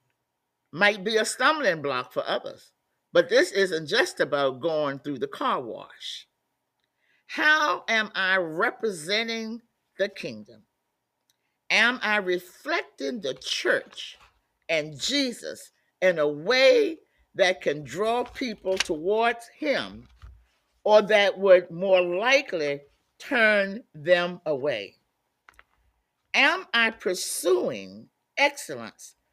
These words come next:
without boasting in anything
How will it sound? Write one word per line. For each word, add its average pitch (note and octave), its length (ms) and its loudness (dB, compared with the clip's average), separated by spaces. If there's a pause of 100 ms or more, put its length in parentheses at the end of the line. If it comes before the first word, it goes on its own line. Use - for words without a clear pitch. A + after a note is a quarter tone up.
(220)
without D#3 600 0
boasting C3 760 0 (540)
in F3 240 2 (160)
anything C#3+ 760 -4